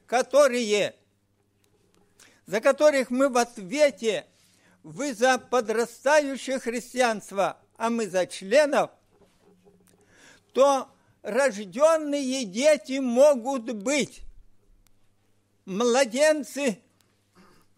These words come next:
могут быть больные,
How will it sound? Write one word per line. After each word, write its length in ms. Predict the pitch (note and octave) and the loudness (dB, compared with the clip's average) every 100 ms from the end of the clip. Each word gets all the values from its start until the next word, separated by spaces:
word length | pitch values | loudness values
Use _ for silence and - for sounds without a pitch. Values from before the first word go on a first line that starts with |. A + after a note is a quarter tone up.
| _ _ _ _ _ _ _ | _ _ _ _ _ _ _
могут 600 | G#3+ A#3 D4+ B3+ C#4+ A#3 | -4 4 4 4 -6 -8
быть 300 | G#3+ D4+ A3+ | -6 -6 -6
больные, 1040 | F3+ C#4 C#4 B3+ C#4+ D#4+ D#4+ B3+ B3+ D#3 | 0 0 2 -2 -4 -2 -2 2 2 0